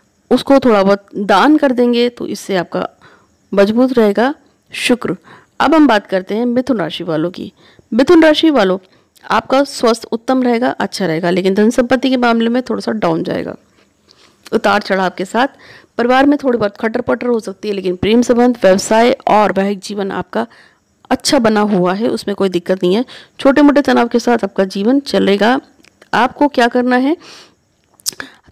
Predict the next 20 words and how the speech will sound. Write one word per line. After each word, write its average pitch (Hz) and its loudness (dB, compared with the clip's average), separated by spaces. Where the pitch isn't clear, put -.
थोड़ा 269 4
सा 311 0
मछलियों 285 -2
पे 277 -10
को 277 -2
अगर 240 -4
आप 202 -6
दाना 202 2
देंगे 240 4
तो 180 -2
इससे 196 -4
आपको 190 -2
निश्चित 214 -2
रूप 247 4
से - -2
लाभ 202 0
होगा। 226 0
मिथुन 226 0
राशि 220 0
वालों, 240 2